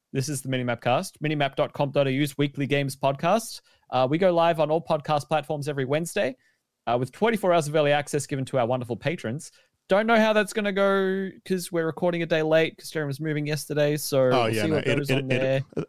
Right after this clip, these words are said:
Speaker 2: e-, episodes like this just go out for everybody at the same time.
Speaker 1: Yeah, so that's, so that'll be up on Wednesday. Uh, if you like what you're hearing,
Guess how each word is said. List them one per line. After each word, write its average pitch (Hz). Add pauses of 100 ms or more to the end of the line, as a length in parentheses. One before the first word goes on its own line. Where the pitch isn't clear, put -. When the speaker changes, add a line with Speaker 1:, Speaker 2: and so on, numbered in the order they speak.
(120)
Speaker 2:
e-, 160 (120)
episodes 143
like 123
this 101
just -
go -
out -
for -
everybody -
at -
the -
same -
time. -
Speaker 1:
Yeah, 143
so -
that's, 180 (140)
so -
that'll 147
be 135
up 233
on 190
Wednesday. 92 (540)
Uh, 123
if 139
you 120
like 160
what 185
you're 151
hearing, 156